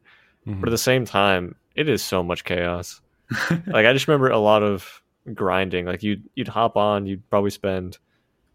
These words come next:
Speaker 2: two hours, uh, running some hunts with people.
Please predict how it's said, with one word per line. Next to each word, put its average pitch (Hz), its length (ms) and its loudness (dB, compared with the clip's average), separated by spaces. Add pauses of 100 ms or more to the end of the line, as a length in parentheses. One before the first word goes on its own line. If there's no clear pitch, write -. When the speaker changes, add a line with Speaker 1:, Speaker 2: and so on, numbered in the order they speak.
(320)
Speaker 2:
two 127 260 2
hours, 98 400 4
uh, 92 160 2
running 92 320 0
some 90 440 -8
hunts 98 360 -4
with 107 140 -6
people. 110 440 -2